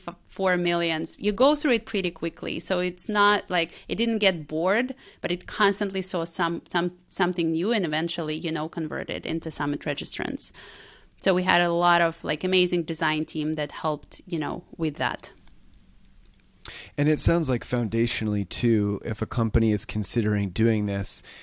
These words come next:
Speaker 2: it sa-, I mean, correct me if I'm wrong, but it sounds like one of the core things you all really had going in your favor was this net revenue retention, you know, that you had begun segmenting out and figuring out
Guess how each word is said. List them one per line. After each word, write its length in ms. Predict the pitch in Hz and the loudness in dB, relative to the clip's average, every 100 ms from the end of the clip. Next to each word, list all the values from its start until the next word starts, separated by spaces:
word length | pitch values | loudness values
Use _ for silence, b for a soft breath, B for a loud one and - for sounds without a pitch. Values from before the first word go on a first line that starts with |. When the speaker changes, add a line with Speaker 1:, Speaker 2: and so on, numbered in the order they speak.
| B B B _ | B B B _
Speaker 2:
it 140 | 127 - | 0 0
sa-, 300 | - 156 151 | 4 4 6
I 40 | |
mean, 160 | 131 120 | 4 4
correct 260 | 135 127 | 4 2
me 100 | 135 | 0
if 80 | 113 | -2
I'm 160 | 110 107 | -2 -2
wrong, 180 | 104 95 | -4 -2
but 160 | 107 | -2
it 100 | 101 | 0
sounds 260 | - 127 120 | 0 0 0
like 160 | 117 | -2
one 140 | 120 117 | 0 0
of 60 | |
the 60 | 101 | -2
core 340 | - - 160 | -4 0 2
things 420 | 147 - 117 107 110 | 2 2 0 0 2
you 160 | 110 | 4
all 280 | 107 101 98 104 | 4 2 -2 2
really 300 | 127 131 113 | 4 6 4
had 360 | 92 107 104 | 0 -4 -4
going 320 | 110 110 110 107 | -4 -4 -4 -6
in 120 | 104 | -6
your 120 | 98 | -6
favor 360 | - 113 107 101 | -2 0 0 0
was 400 | 98 101 95 - B B B | 0 -2 -4 -10 B B B
this 260 | - 123 - | 0 0 2
net 200 | 120 117 | 4 4
revenue 380 | 113 117 117 113 | 4 4 4 4
retention, 800 | 104 104 110 104 - 101 98 95 B B B _ _ _ _ _ | 2 0 0 0 0 -2 -2 -8 B B B _ _ _ _ _
you 140 | 120 123 | -2 0
know, 120 | 110 | 0
that 140 | 107 | -2
you 160 | 127 139 | 2 4
had 160 | 123 | 4
begun 340 | 120 117 117 110 | 0 -2 -2 -2
segmenting 720 | - 120 110 113 107 107 107 | 0 -2 0 -4 -4 -4 -2
out 240 | 104 101 | -2 -2
and 120 | 101 | -6
figuring 520 | - 117 101 104 104 107 | -4 -4 -2 -4 -4 -2
out 300 | 104 101 | -2 -4